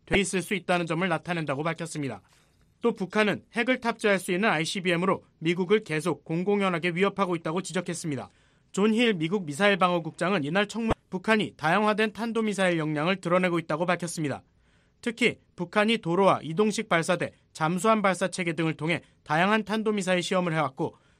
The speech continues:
탄도미사일과 관련 기술들을 다른 나라에 이전했다고 밝혔습니다. 아울러 북한이 미국 본토와 영내 배치된 미군, 동맹과 우방들을 위협하는 미사일을 배치하려는 노력까지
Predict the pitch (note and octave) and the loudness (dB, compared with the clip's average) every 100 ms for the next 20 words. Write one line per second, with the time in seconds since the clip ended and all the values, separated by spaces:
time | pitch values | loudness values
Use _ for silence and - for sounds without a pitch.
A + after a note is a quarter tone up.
0 | _ G#3+ A3+ A#3 A3+ G#3 F3+ F3 C3+ - | _ -2 0 0 0 2 2 2 -2 -2
1 | D#3+ F#3+ G3+ E3+ E3 E3 D#3+ A#2 - _ | 0 2 2 0 -2 0 -2 -2 -8 _
2 | - D#3 F#3+ E3 E3+ F#3 E3+ F3 F3 D#3 | -2 2 2 4 4 2 2 0 0 -2
3 | F3 E3+ E3+ F3 C#3+ G2+ - _ _ _ | 0 -2 -4 -4 -4 -4 -12 _ _ _
4 | _ _ - E3 G#3 G#3 - - F3 G#3 | _ _ -2 2 4 4 2 -4 -4 -2
5 | G#3+ G#3 D#3 G#3 G#3+ E3+ F3 G3+ C3+ B2+ | 0 0 0 -2 0 -2 2 2 2 0
6 | C#3+ F#3+ G#3+ F3 E3+ - F#3+ C3+ D#3 E3+ | -2 0 0 -2 -4 -2 -2 -2 -2 -2
7 | B2+ - _ - E3 G3 F#3 G3+ D3 C#3+ | -4 -6 _ -4 0 0 2 2 2 2
8 | F#3 F#3+ D#3+ D3+ C3 D3+ D#3 D#3+ E3+ C#3+ | 2 2 -2 -4 -4 -4 -4 -4 -4 -2
9 | D#3+ C#3 G#2+ _ _ E3+ F3 - F#3 D#3 | -2 -2 -6 _ _ -6 -4 0 0 2
10 | E3 F3+ D3+ E3 D3+ B2+ | 0 0 0 -2 -2 -6